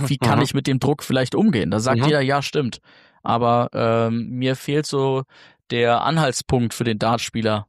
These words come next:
Speaker 1: Das kenne ich aus meiner eigenen Erfahrung als Tennisspieler. Ja, ich habe auch gewusst, dass dreißig, vierzig, äh, mental anspruchsvoll ist oder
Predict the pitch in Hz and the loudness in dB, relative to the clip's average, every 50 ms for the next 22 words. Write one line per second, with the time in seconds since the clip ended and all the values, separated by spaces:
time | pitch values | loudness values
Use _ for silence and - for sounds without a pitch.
0 | _ - - - 113 - 113 107 - - - - - _ _ - - 151 143 156 | _ -10 -10 -8 -4 -4 -4 -4 -4 -4 -6 -8 -8 _ _ -6 -4 -2 0 0
1 | 147 151 - 131 127 - 127 123 113 95 123 139 147 151 139 135 127 120 - - | 0 0 0 -2 -2 0 0 0 2 2 2 0 0 0 0 0 -2 -2 0 0
2 | 127 127 127 127 120 110 120 - - - 147 156 147 - - 151 147 139 135 135 | 2 2 2 0 0 -2 -4 -4 -4 -6 -4 -4 -6 -6 -8 -8 -4 -2 -2 -2
3 | 127 - - - - - - - - - - _ _ _ - 117 123 127 151 143 | -2 -4 -8 -20 -20 -20 -20 -20 -20 -20 -20 _ _ _ -4 -4 -2 -2 -2 -2
4 | 113 - - - 143 120 113 - - 120 104 - - - 107 104 110 - 123 - | -4 -4 -4 -4 -2 -2 -2 -2 -2 -4 -4 -4 -4 -4 -2 -2 -2 -4 -8 -8
5 | - 117 117 - - - 107 - - - _ _ _ _ _ _ _ _ _ _ | -6 -6 -4 -4 -6 -8 -8 -8 -12 -16 _ _ _ _ _ _ _ _ _ _
6 | - - 113 110 107 110 104 101 104 107 104 107 107 107 110 - 120 104 110 113 | -10 -4 -2 0 0 2 2 2 2 2 2 2 2 0 0 0 0 0 0 0
7 | 110 123 - - 113 - - - 113 110 113 117 - - - _ - - 123 113 | -2 -4 -4 -6 -6 -6 -4 -4 -2 -2 -2 -4 -4 -6 -10 _ -6 -4 -2 0
8 | 113 110 107 110 107 - | 0 0 0 -2 -4 -8